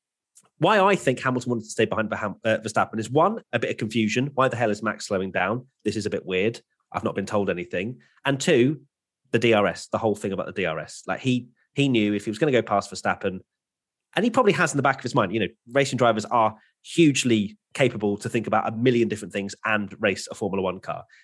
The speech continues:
He knows that probably Verstappen at that point, you know, in split second decision has been told to give back the position, but he knows that, like, turn twenty-seven is not the place he wants to go past for Max to then get back past again.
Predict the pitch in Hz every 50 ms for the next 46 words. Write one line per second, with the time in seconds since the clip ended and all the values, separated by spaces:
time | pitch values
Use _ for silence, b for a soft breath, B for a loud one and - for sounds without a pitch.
0 | b b - - 190 190 175 151 131 120 117 110 104 - 117 - - - 151 147
1 | 135 95 98 98 95 92 101 - - 123 104 - - 104 101 101 101 - - -
2 | 101 95 92 - 107 98 98 - - 117 110 104 101 - - - 123 - - -
3 | 104 - 104 95 90 - 101 90 104 101 92 - 101 98 - - 117 107 98 95
4 | 85 - - - 104 - - 107 - - - - - 92 87 - - 82 B B
5 | B B B - 113 113 117 120 107 98 92 - 101 - - _ _ - 135 -
6 | - - 160 127 117 110 - 123 107 107 - - 120 107 - 104 - 117 117 -
7 | 113 104 104 - 110 107 - 113 104 101 101 - - - 120 113 101 104 101 -
8 | - 107 104 101 101 - 117 107 98 98 - - B B B B - - 113 107
9 | - - - - 98 104 95 98 92 104 - - 98 95 - - 110 104 98 -
10 | - 95 - - - 95